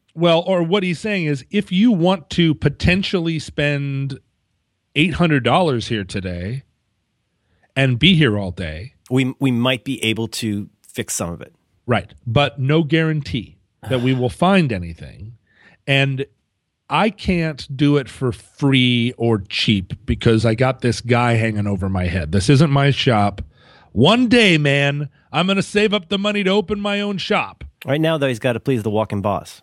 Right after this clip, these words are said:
Speaker 1: That's right.
Speaker 2: Mm-hmm.
Speaker 1: And so he's standing there and we're standing there and we're doing the old, we're doing the thing where we're kicking the tires, right? We're standing there, we're kicking the tires together. And I'm going, "Ah, you know, like, I'm not afraid to turn a wrench on this thing.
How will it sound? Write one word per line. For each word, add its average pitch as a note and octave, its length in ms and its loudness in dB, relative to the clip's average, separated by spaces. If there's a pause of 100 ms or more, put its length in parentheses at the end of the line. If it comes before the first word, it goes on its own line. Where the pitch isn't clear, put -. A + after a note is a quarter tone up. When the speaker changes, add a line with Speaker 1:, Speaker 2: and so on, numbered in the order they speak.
Speaker 1:
That's A2 220 -16
right. F2 180 -14 (220)
Speaker 2:
Mm-hmm. G#2 180 -4
Speaker 1:
And G#2+ 140 -2
so D3 400 0 (600)
he's D3+ 220 -6
standing F#3+ 380 -2
there F3+ 200 2
and A#2+ 220 -2
we're E3 140 4
standing E3+ 380 2
there D#3+ 160 4
and C#3 120 2
we're B2 100 6
doing D3+ 320 4
the C#3+ 120 6
old, C#3 240 4
we're A#2+ 80 2
doing E3 280 4
the D#3 80 4
thing D#3 280 2
where C3 120 4
we're G#2+ 140 0
kicking C3 400 0
the A2+ 60 -2
tires, - 720 -4 (360)
right? A2+ 200 2
We're G#2 100 2
standing C3 380 2
there, A#2+ 120 2
we're G2 120 -2
kicking G#2+ 340 -4
the G2+ 80 -2
tires D2 340 -4
together. - 540 -10 (760)
And A2+ 100 2
I'm G#2+ 120 2
going, G2+ 360 4
"Ah, A2 560 0
you A#2+ 160 6
know, A#2+ 180 6
like, A#2 300 4
I'm B2+ 220 4
not E3+ 180 6
afraid D#3 380 2
to B2 40 -2
turn C3 260 -2
a A#2+ 60 2
wrench C#3 320 2
on G#2+ 140 -2
this G2 180 -6
thing. G#2 320 -4